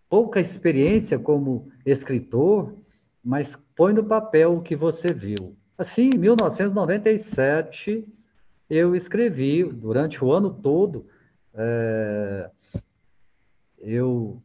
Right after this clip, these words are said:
determinei dia e horário pra escrever o livro, né? Então, eu dedicava à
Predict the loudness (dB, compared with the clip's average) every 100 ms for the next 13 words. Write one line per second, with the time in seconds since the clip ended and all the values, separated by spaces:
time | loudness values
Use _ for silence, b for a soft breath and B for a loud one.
0 | _ -2 2 6 6 6 4 6 6 6
1 | -2 -8 -8 0 4 6 6 4 0 0
2 | 0 0 -2 0 0 -2 -2 -4 -4 -4
3 | -4 0 -2 -2 -2 0 0 -2 -4 -4
4 | -6 -8 -6 -4 -6 b b -8 -2 -2
5 | -2 -4 -4 -2 0 -2 -4 -6